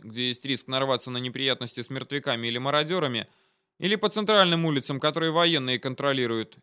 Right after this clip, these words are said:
и непонятно с какой именно целью. Ладно, все равно выбор невелик.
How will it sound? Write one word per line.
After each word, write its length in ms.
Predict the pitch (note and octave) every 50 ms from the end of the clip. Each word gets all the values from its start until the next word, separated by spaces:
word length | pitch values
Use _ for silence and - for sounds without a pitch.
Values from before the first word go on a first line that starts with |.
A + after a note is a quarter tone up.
| _ _
и 60 | -
непонятно 480 | B2 C3 B2+ C#3+ C#3+ D3+ D#3 C3 C3 B2+
с 60 | -
какой 260 | - C3+ B2 C#3+ C#3
именно 280 | C3 B2+ C3 C#3 C#3 C3+
целью. 500 | - - D3 C3 A#2 G#2+ G#2+ G#2 F#2+ - _ _ _ _ _ _ _ _ _ _ _ _ _ _
Ладно, 440 | A#2 B2+ D3 C#3+ B2 A#2 A2 G2 - _ _ _ _ _ _ _ _ _
все 140 | - - C#3+
равно 240 | D#3 F#3 G#3+ B3 G#3+
выбор 280 | E3+ F3+ E3+ D#3 C#3+
невелик. 540 | C#3 C#3+ C#3 B2+ C3+ B2+ A#2 A2 - - _